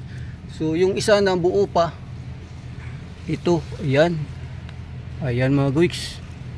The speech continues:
pitasin natin. Ayan, so, isa, isang pitas. So, mayroon pa doon, mga Gwiks, no?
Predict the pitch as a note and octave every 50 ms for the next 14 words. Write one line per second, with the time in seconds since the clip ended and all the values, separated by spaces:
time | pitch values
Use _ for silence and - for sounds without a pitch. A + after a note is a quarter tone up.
0 | - - - - - - C#3+ - - C3+ C3 - D3 C#3+ C#3+ D3 D3 C#3+ C#3+ C#3+
1 | C#3+ - A3 G#3 E3+ B2 - - - - - - - - - - - - - -
2 | - - - - - B2+ A#2 B2 D3 E3+ E3+ - - - - B2 A#2+ A#2+ C3+ D3
3 | - - F#3 G#3+ F#3 - - - - - - - - - - A#2 B2+ B2+ - D3
4 | C#3 - G#3+ A3+ - - - - - - - - - - - - - - - -
5 | - - - - - - - - C#3 B2+ B2+ B2+ B2+ A#2 C3 C#3 C#3+ D#3 D3+ C#3
6 | F3 E3 D3 D3+ F3 F3 F3 F3 E3+ E3 E3 D#3 D#3+ E3+ E3 - - G3 G#3 F#3